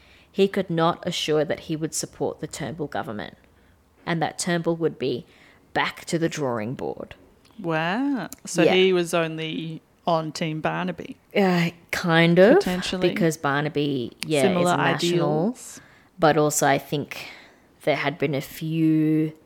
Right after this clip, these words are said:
Speaker 1: bills and stuff that had been voted on in that time that maybe
Speaker 2: Mm.
Speaker 1: Katter wasn't actually too
Speaker 2: Yeah,
Speaker 1: happy with.
Speaker 2: not having a bar. Interesting.
Speaker 1: Yeah, a few stu-, a few things had shifted,
Speaker 2: Mm.
Speaker 1: and he was like, "Fuck that."
Speaker 2: Brr.
Speaker 1: Yeah. So that would <laughs> mean
Speaker 2: <laughs>
Speaker 1: that the government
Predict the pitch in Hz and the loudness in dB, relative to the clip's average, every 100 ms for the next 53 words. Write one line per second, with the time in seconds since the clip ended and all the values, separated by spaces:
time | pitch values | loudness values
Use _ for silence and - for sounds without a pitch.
0 | 170 160 156 147 147 160 147 - - 139 | -8 4 6 6 2 -2 -6 -4 -2 -2
1 | - 131 135 147 151 143 127 135 131 127 | -2 -6 -4 -4 -2 -2 0 0 -2 -4
2 | 131 120 - - 127 120 117 113 - 127 | -6 -8 -8 -8 -6 -6 -6 -8 -8 -8
3 | - 180 160 104 110 120 117 104 - - | -6 -6 -6 -6 -4 -6 -8 -10 -10 -10
4 | 123 131 - 160 143 - 170 196 302 170 | -12 -10 -8 -8 -8 -6 -4 -4 -4 -8
5 | 165 156 147 147 147 175 - - - 156 | -10 -12 -10 -8 -8 -10 -12 -14 -10 -2
6 | 160 - 139 - 139 - 160 151 - 147 | 2 4 2 -2 -6 -6 -6 -4 -6 -6
7 | - 165 - 170 165 151 156 - 151 - | -6 -12 -4 -2 -2 -4 -6 -8 -6 -6
8 | - - - 87 - - - 175 156 - | -6 -8 -8 -8 -10 -12 -6 -4 -4 -8
9 | - - 151 - - 110 - - _ _ | -12 -10 -8 -8 -8 -8 -8 -14 _ _
10 | - - 190 - 214 285 330 175 240 381 | -18 -10 -10 -4 -2 0 0 0 0 -4
11 | 370 - - - _ - 90 - - - | -6 -8 -10 -14 _ -4 -4 -8 -20 -20
12 | - - - - 196 190 202 - 254 262 | -20 -20 -4 8 10 10 8 6 4 2
13 | - 170 185 175 285 277 - - - _ | 0 -2 -2 0 2 2 0 -6 -8 _
14 | 196 - - 170 170 175 175 160 135 247 | 2 4 2 0 2 2 2 0 -2 -4
15 | - | -8